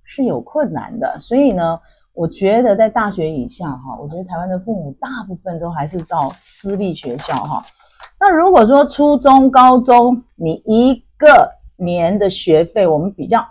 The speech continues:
average 的，保守一点，四万、四万二。你到美国东岸的话，是五六万都有哈。那么你到了大学了呢哈，比如说在covid之前呐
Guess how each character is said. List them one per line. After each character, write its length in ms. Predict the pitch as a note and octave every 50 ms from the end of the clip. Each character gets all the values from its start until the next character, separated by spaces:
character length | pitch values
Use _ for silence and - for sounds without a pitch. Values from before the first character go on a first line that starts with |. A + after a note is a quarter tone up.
| _ -
average 640 | A#3+ B3 B3+ C4 A#3+ G#3 F#3 D#3+ D#3+ - D#3 C#3 -
的， 180 | - - -
保 220 | - D#3 D#3+ G3+ G#3+
守 240 | F#3+ G#3+ D3 C#3
一 80 | E3 F3+
点， 260 | E3+ E3 C#3+ D3 C#3+ _ _ _ _ _ _
四 240 | - - - G3+ F3+
万、 200 | F3+ F3+ E3 D#3
四 160 | D#3 _ F3 E3+
万 160 | E3 D#3+ D3+
二。 200 | C3 D#3+ D3+ D3+ - _ _ _ _ _ _ _ _ _ _ _ _ _ _ _ _ _ _ _ _ _ _ _ _ _ -
你 60 | D#3+
到 160 | F3 G3 F#3+
美 140 | F3+ D#3 D3
国 120 | - D#3 D#3+
东 240 | D#3+ - F3 F3
岸 220 | F#3 - F#3+ F3 E3
的 80 | D3+
话， 240 | D3 F#3+ G3+ F#3+ F3+
是 180 | F#3 - - G3+
五 220 | D3+ E3+ D#3 D3
六 220 | D#3 G3+ G3+ F#3 F3
万 200 | F#3 F#3 E3+ D#3+
都 180 | - E3+ E3+ E3+
有 160 | D#3+ D3 - -
哈。 200 | D#3+ E3 C3+ A2+ - _ _ _ - - - _ _ _ -
那 60 | F#4+
么 120 | G4 F4
你 140 | D#4 B3 A3
到 120 | C#4 D#4+ D4
了 120 | C4+ B3+
大 280 | C4 F4 F#4 E4+ D4 C4
学 360 | A3 - - F3+ E3 E3 E3+
了 160 | E3+ E3+ E3+
呢 200 | E3+ F3 F3+ F3+
哈， 300 | F#3+ G3 D#3+ A#2 A#2+ -
比 140 | - - E3
如 100 | F3+ G3
说 160 | G#3 A3 A3
在 160 | G#3+ A3+ G#3+ G3+
covid 340 | G3+ - A#3+ A#3 G3+ F3+ E3
之 180 | D#3 F3+ F#3+ F3+
前 300 | F#3 - - C#3 B2+ B2+
呐 180 | C3+ B2+ -